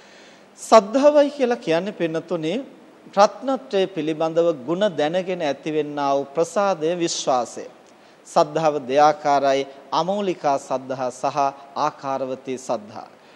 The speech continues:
අමූලිකා සද්ධා කියලා කියන්නේ පදනමක් නැතුව, කාරණයක් නැතුව,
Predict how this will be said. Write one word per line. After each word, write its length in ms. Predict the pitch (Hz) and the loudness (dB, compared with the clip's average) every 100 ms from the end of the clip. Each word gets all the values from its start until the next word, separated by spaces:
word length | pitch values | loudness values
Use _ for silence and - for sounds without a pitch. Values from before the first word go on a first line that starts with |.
| - - | -6 0
අමූලිකා 560 | 160 170 165 160 151 | 2 2 0 2 2
සද්ධා 480 | 147 147 143 143 143 | 2 0 -2 -2 -2
කියලා 300 | 143 139 131 | -2 -4 -4
කියන්නේ 300 | 147 156 208 160 | -4 -6 -4 -2
පදනමක් 500 | 139 147 143 139 - | -2 -2 -2 -4 -4
නැතුව, 320 | 139 135 185 214 - | -10 -8 -4 -4 0
කාරණයක් 580 | 147 143 139 143 139 - | 2 4 2 -4 -8 -8
නැතුව, 340 | 135 131 175 | -10 -6 -2